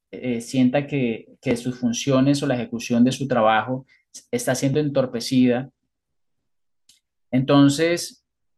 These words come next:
lo correcto es que el trabajador presente una querella por acoso laboral ante el Comité de Convivencia Laboral y si en su defecto no existe dentro de la organización, a talento humano.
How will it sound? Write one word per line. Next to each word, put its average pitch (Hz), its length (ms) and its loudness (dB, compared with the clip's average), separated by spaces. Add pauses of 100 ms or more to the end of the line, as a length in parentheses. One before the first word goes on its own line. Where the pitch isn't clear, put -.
(500)
lo 139 240 -2
correcto 135 560 -2
es 151 260 -2
que 143 300 -8
el 135 260 -4
trabajador 147 680 2 (680)
presente 139 560 0
una 156 260 -6
querella 131 520 0
por 120 160 -4
acoso 123 400 -6
laboral 135 500 0 (680)
ante 143 680 0
el 120 460 -6
Comité 120 340 -2
de 131 100 -2
Convivencia 127 540 -2
Laboral 131 460 -2 (480)
y 123 80 -10
si 131 100 -6
en 123 80 0
su 123 140 -4
defecto 143 520 -2
no 151 120 0
existe 151 420 -6
dentro 127 220 2
de 123 80 0
la 123 40 0
organización, 139 720 -2
a 120 160 -2
talento 110 460 -6
humano. 147 400 2